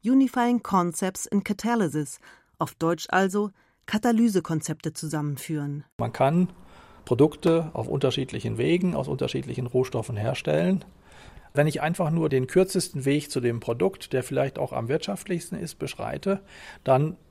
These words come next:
Speaker 2: tue ich das manchmal, indem ich eine Menge an Risiken in Kauf nehme. Und es gibt etwas kompliziertere Wege, die vielleicht neue Katalysatoren benötigen, die aber sehr viel atomökonomischer sind und keine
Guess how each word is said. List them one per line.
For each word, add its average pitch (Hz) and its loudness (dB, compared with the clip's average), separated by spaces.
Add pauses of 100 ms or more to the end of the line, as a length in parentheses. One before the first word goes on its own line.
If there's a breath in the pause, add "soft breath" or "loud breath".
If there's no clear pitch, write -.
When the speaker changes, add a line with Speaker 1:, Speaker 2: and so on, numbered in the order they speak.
(220)
Speaker 2:
tue 147 6
ich 170 -4
das 165 -2
manchmal, 131 -4
indem 139 -2
ich 143 -6
eine 147 -4
Menge 143 0
an 156 -2
Risiken 139 2 (120)
in 135 -2
Kauf 107 -4
nehme. - -10 (400)
Und 139 -2
es 135 -4
gibt 143 -2
etwas - -10
kompliziertere 156 0
Wege, 147 2
die 120 -2
vielleicht - -2
neue 110 0
Katalysatoren 131 -2
benötigen, 147 0 (500 loud breath)
die 135 2
aber 131 4 (500)
sehr 127 2
viel 147 0
atomökonomischer 131 0
sind 135 -2
und - -8
keine 120 0